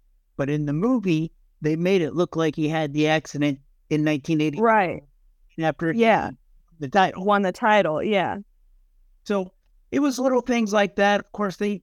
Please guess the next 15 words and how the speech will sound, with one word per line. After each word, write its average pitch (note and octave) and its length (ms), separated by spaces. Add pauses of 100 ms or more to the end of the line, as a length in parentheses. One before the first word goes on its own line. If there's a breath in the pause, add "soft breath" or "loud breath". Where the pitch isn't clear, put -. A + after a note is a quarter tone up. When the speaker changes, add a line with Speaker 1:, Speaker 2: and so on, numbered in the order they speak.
Speaker 1:
they, F#3 200 (280)
they F3 160
made F#3+ 240
a E3+ 80
disclaimer, F3 760
you E3+ 160
know, D#3+ 400 (440)
this D#3+ 220
movie D#3+ 400
is D3 200
inspired D3 760
by D3 140
a D3 80
true D#3 300
story. C#3+ 520